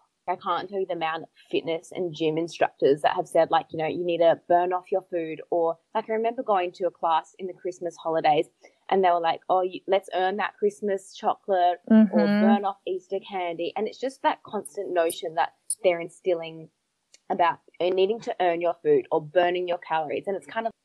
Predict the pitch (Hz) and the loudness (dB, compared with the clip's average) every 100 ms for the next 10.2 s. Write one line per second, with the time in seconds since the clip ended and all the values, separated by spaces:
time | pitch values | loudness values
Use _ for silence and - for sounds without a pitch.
0 | _ 226 - 202 202 - 185 180 180 - | _ -4 0 0 0 2 6 6 4 -4
1 | - 180 180 180 - 160 165 - 165 151 | -2 0 0 -4 2 4 4 2 2 2
2 | - 240 - _ _ - 196 190 - 196 | 0 -2 -4 _ _ -16 -6 -6 -2 -4
3 | - 185 170 170 185 180 175 175 180 175 | -2 0 0 0 -4 -2 0 0 0 -2
4 | 165 - 160 170 165 165 156 151 160 156 | -4 -4 -4 -2 -2 -4 -4 -6 -8 -14
5 | _ 185 185 170 170 165 165 160 - _ | _ -2 0 0 0 2 0 0 -2 _
6 | - 175 175 185 180 175 175 - 170 104 | -4 2 4 4 2 -2 -6 -4 -4 -4
7 | 160 160 160 165 160 175 - 160 156 151 | -8 -6 -4 -2 0 -2 -4 -8 -6 -4
8 | 160 156 156 _ _ _ _ - 185 170 | -4 -4 -8 _ _ _ _ -4 0 4
9 | 165 - 180 - 165 165 160 160 - 160 | 2 2 -4 -2 2 2 2 -2 0 2
10 | 147 | 4